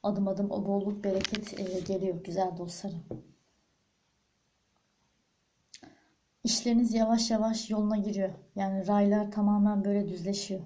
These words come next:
dostlarım. C I B harfi.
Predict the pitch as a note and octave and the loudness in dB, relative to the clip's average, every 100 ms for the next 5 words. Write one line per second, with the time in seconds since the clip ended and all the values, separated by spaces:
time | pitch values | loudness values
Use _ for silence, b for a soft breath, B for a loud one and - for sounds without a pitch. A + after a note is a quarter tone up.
0 | - F#3+ - G3+ D#3+ E3 - _ _ _ | -8 -8 -6 -8 -8 -10 -18 _ _ _
1 | _ _ _ _ _ _ _ _ _ _ | _ _ _ _ _ _ _ _ _ _
2 | _ _ _ _ _ _ _ _ _ _ | _ _ _ _ _ _ _ _ _ _
3 | _ _ _ _ _ _ _ _ _ _ | _ _ _ _ _ _ _ _ _ _
4 | _ _ _ b b b b b b _ | _ _ _ b b b b b b _
5 | - G3+ G3+ A#3 A#3 A#3 A3+ A#3 G3+ G#3+ | -6 -2 4 4 4 4 4 4 2 0
6 | A3 G3 G3+ - G3 | 0 0 -2 -4 -10